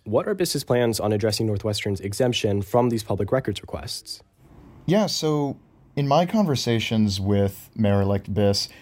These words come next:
Speaker 2: I got the impression that he's really tuned in to the various kinds of reforms to, uh, the Freedom of Information Act and how it operates in Evanston in mind.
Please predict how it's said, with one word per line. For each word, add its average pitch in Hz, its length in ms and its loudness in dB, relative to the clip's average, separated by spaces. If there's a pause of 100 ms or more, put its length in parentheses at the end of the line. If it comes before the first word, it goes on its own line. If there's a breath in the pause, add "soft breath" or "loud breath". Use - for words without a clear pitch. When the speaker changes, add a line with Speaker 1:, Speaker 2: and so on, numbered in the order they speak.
(120)
Speaker 2:
I 117 80 2
got 135 160 2
the 170 140 0
impression 107 720 0
that 98 420 4 (300)
he's 107 240 0
really 120 240 2
tuned 110 340 2
in 101 280 4
to 101 400 0
the 101 360 2 (320 loud breath)
various 120 840 2 (220)
kinds 123 260 2
of 101 140 0
reforms 113 640 2
to, 104 500 2 (160)
uh, 98 240 4
the 95 100 -2
Freedom 101 300 2
of 98 80 2
Information 101 560 2
Act 98 240 2
and 104 80 2
how 107 280 4
it 104 100 2
operates 101 420 0
in 104 80 2
Evanston 104 720 2 (280 loud breath)
in 156 240 4
mind. 104 500 2